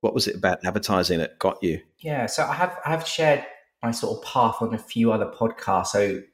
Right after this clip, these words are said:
Speaker 2: if there is anyone listening to this, I'll try and give a slightly different spin on it, um, and, sh-, and share more things, I guess, that maybe people haven't heard. Yeah, boarding school was,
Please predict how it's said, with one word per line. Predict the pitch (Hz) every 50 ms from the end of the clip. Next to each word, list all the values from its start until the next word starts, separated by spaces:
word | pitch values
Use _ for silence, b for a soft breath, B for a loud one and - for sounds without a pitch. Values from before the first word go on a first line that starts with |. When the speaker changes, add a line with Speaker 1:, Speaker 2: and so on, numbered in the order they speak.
| _ -
Speaker 2:
if | 117 - -
there | 117 113 110
is | 113 110 113
anyone | 110 101 101 92 98 92 98
listening | 104 98 - - 107 98 90
to | 101
this, | 98 92 - 101
I'll | 104 -
try | - - 117 110 107
and | 104 92
give | 104 95 95
a | 98
slightly | - - 104 92 90 - -
different | - - - - 104 90 80 87 85 - - - _ _ _ _ _
spin | - - - - 113 95 87 85 85 87 - - _ _ _
on | - 92 90 87
it, | 82 82 85 - - B B B B B B B B B B -
um, | 90 87 85 85 85 82 82 80 -
and, | - 90 -
sh-, | - - 107
and | 95 90
share | 87 - - 92 90 90
more | 87 87 87 87
things, | - - 95 85 85 87 85 82 - - -
I | 78
guess, | - 87 85 85 85 - - - - - -
that | - - - _ _
maybe | 87 82 87 85 80 - _
people | - - - 85
haven't | 78 80 82 78
heard. | 87 92 92 87 87 85 85 - B B B B B B B
Yeah, | 147 165 160 117 87 - - - -
boarding | 156 156 165 151 135 131
school | - - - 127 120 117
was, | 113 113 107 - - - - -